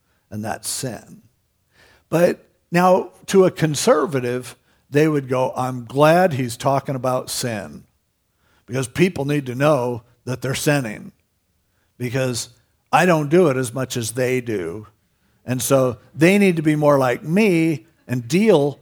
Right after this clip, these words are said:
with their sin." That would be a Pharisee's position. Jesus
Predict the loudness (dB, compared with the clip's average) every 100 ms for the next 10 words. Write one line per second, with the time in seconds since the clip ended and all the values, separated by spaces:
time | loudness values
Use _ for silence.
0 | _ -8 -2 -2 0 -2 -2 -4 -12 -20
1 | -20 _ _ _ _ _ -4 -2 -2 -4
2 | -2 -2 -4 -2 -4 -4 -8 -10 -10 -14
3 | -14 -10 -10 -10 -14 -18 -20 _ _ _
4 | _ _ _ _ _ _ _ _ -6 -4
5 | -2 -2 -2 -4 -8 -10